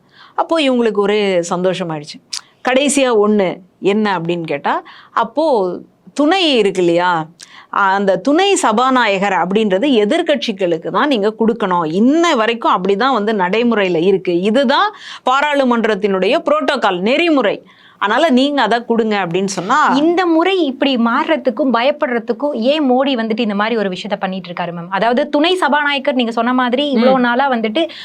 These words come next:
Speaker 2: எதிர்க்கட்சிக்கு கொடுக்கக்கூடிய ஒரு பதவியா தான் இருக்கு.
Speaker 1: ம்.
Speaker 2: ஆனா இந்த முறை மட்டும் மோடி பயப்படுறாரா? ஏன்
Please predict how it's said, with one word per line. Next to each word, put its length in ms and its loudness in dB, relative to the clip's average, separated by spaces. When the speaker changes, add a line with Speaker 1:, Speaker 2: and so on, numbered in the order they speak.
Speaker 2:
எதிர்க்கட்சிக்கு 600 0
கொடுக்கக்கூடிய 640 0
ஒரு 160 0
பதவியா 340 -2
தான் 100 0
இருக்கு. 340 -2
Speaker 1:
ம். 120 2
Speaker 2:
ஆனா 140 2
இந்த 260 4
முறை 220 2
மட்டும் 340 0
மோடி 340 2
பயப்படுறாரா? 680 0
ஏன் 320 0